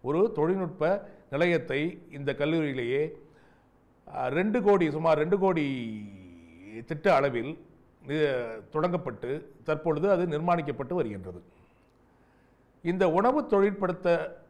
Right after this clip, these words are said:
மையத்தின் மூலமாக தொழிற்பயிற்சி திட்டம்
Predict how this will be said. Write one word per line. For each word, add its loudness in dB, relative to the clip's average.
மையத்தின் 0
மூலமாக 2
தொழிற்பயிற்சி 4
திட்டம் 0